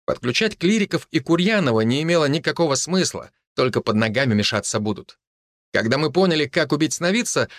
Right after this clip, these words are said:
то стало предельно ясно, почему мы не попали под влияние этой сущности. Мы с Глебом — стражи. Какие-никакие, но кольца первозданной энергии у нас сформированы,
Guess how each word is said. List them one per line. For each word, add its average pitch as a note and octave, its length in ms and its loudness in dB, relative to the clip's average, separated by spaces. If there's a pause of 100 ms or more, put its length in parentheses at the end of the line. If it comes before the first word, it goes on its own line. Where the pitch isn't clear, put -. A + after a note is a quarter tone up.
(100)
то B2+ 120 -2
стало D3+ 280 0
предельно D3 440 0
ясно, D3 440 0
почему F3 480 0
мы C#3+ 100 2
не B2 80 2
попали B2+ 360 0
под A#2 140 -2
влияние C3 600 0
этой C#3+ 240 -2
сущности. - 720 -4 (460)
Мы C#3 200 2
с C#3 100 -2
Глебом — D3+ 420 2
стражи. D#3+ 560 -4 (440)
Какие-никакие, D#3 920 0
но A2 160 0
кольца D3 340 -2
первозданной C3 600 -2
энергии D#3 340 0
у A#2 60 2
нас B2+ 200 0
сформированы, B2 760 0